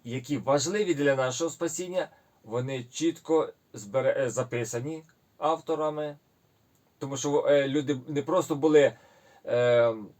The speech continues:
пером Господнім, а секретарами Господніми. Це, це є певна різниця.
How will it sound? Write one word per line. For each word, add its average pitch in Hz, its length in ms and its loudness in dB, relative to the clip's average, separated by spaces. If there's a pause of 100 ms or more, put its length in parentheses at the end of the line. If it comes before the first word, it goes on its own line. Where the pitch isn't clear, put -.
(920)
пером 143 440 8
Господнім, 104 720 -4
а 120 100 -6
секретарами 139 800 2
Господніми. 90 640 -12 (460)
Це, 131 180 -6 (240)
це 127 160 0
є 131 220 -6
певна 117 400 -2
різниця. 101 440 -10